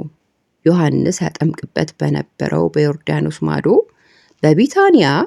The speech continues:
በቤተ ራባ እንዲህ ሆነ። በማግስቱም ዮሐንስ ወደ እርሱ ሲመጣ ጌታችን ኢየሱስ ክርስቶስን አይቶ እንዲህ አለ፣ "እነሆ የዓለሙን ኃጢአት የሚያስወግድ የእግዚአብሔር በግ።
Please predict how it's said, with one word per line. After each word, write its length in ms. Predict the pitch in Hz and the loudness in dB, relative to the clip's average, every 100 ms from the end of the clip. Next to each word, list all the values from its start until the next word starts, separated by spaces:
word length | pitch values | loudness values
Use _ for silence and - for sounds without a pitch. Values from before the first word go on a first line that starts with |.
| - | -2
በቤተ 480 | 196 180 139 139 147 | -2 2 0 -2 -6
ራባ 280 | - 92 196 247 466 - - | -2 -2 0 -2 -2 -4 0
እንዲህ 320 | 156 120 123 | 2 2 -4
ሆነ። 240 | 135 - 131 - _ _ _ _ _ _ _ _ _ _ | -4 -6 -6 -8 _ _ _ _ _ _ _ _ _ _
በማግስቱም 800 | 151 170 453 554 - - 370 554 539 | 2 4 4 2 -2 4 4 6 6
ዮሐንስ 580 | 330 269 262 190 143 226 - | 6 8 4 6 6 4 4
ወደ 180 | 208 170 | 4 4
እርሱ 300 | 160 - 170 | 2 -2 -6
ሲመጣ 420 | - 147 - - 143 165 | 0 0 0 -2 0 0
ጌታችን 640 | 156 151 139 151 - - 165 | 2 0 0 -6 -8 -4 -2
ኢየሱስ 380 | 147 143 - - | -2 -4 -8 -12
ክርስቶስን 560 | - - - 135 - 123 | -10 -12 -8 -8 -6 -6
አይቶ 220 | - - | -4 0
እንዲህ 260 | 262 330 311 | 6 6 6
አለ፣ 160 | 311 233 - _ _ _ _ _ _ _ _ _ _ _ _ - | 4 2 -2 _ _ _ _ _ _ _ _ _ _ _ _ 2
"እነሆ 480 | 180 170 156 151 160 180 190 | 6 6 4 2 4 6 4
የዓለሙን 600 | - 147 147 143 147 170 | 4 2 0 0 0 0
ኃጢአት 460 | 160 - - 147 | -2 -4 -4 -4
የሚያስወግድ 880 | 151 139 135 131 151 131 143 - 214 | -2 0 0 -2 -4 -6 -8 -4 0
የእግዚአብሔር 720 | 220 139 - - 131 135 135 147 | 2 0 -4 -10 -8 -6 -6 -8
በግ። 280 | - 135 | -6 -6